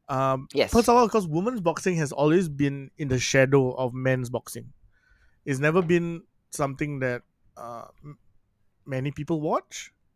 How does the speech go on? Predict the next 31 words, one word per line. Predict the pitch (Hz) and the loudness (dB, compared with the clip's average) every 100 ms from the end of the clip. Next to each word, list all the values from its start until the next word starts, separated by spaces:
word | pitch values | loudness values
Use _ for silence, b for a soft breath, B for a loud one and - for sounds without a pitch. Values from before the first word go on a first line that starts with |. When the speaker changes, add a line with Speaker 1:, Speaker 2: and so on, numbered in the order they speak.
| _ _ _ _ _ - | _ _ _ _ _ 6
Speaker 2:
Absolutely. | 202 262 233 233 | 6 6 2 4
Speaker 1:
You | 180 | 6
know? | 160 | 8
Speaker 2:
Like, | 170 | 8
one | 190 254 | 10 10
of | 247 | 8
the | |
best, | 165 185 196 - - | 6 6 4 -2 -12
the, | 175 180 185 | 8 10 10
I | |
think | 180 302 294 | 8 6 8
the | |
best | 165 185 156 | 10 10 10
boxing | 143 - 165 | 4 2 4
fight | 165 127 | 6 6
of | 127 | 4
this | 139 135 | 2 4
year | 139 | 2
was | 120 | 2
Katie | - 127 139 | 0 -4 -2
Taylor | 131 120 120 | 0 2 2
and | 107 | 2
Amanda | 107 107 110 110 | 0 0 0 0
Serrano, | 110 101 117 | 2 2 2
and | 110 135 131 | 2 2 4
nobody | 160 175 | 4 6
Speaker 1:
Nobody | 208 175 | 8 8
watched | 143 123 | 6 2
Speaker 2:
watched | 120 | 0
Speaker 1:
that. | - | -4
Speaker 2:
it. | - | -10